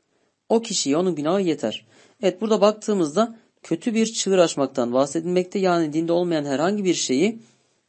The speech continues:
dine eklemeye çalışmaktan bahsedilmekte. De ki, "Gerçek Rabbinizden gelendir. Artık dileyen iman etsin." Dileyen inkar etsin. Dinde zorlama yoktur. Bu ifade edilmektedir. Yani dini kabul edip etmeme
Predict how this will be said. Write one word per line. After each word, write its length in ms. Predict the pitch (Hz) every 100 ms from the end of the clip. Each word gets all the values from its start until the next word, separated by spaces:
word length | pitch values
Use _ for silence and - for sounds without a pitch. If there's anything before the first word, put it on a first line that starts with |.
| -
dine 280 | 160 185
eklemeye 340 | 202 170 165 190
çalışmaktan 540 | 175 160 147 139 180
bahsedilmekte. 600 | 160 143 123 113 113 113 - _ _ _ _ _
De 120 | - 226
ki, 340 | 170 156 170
"Gerçek 400 | 180 190 190 247
Rabbinizden 500 | 208 196 175 156 135
gelendir. 460 | 127 175 196 208 - _ _ _ -
Artık 420 | 202 196 147 -
dileyen 300 | 160 156 135
iman 320 | 131 139 180
etsin." 540 | 190 185 - 202 196 196 _ _
Dileyen 280 | 202 151 185
inkar 340 | 170 - 147
etsin. 380 | 123 117 220 220 - _ _
Dinde 300 | 214 214 180
zorlama 440 | 156 180 156 175 185
yoktur. 480 | 170 - - - - -
Bu 80 |
ifade 300 | 185 - 135
edilmektedir. 540 | 127 123 117 156 214 226 - _ -
Yani 420 | 180 156 190 214 - _ _ _
dini 260 | 175 190
kabul 180 | 185 185
edip 220 | 175 165 185
etmeme 540 | 180 147 127 147 202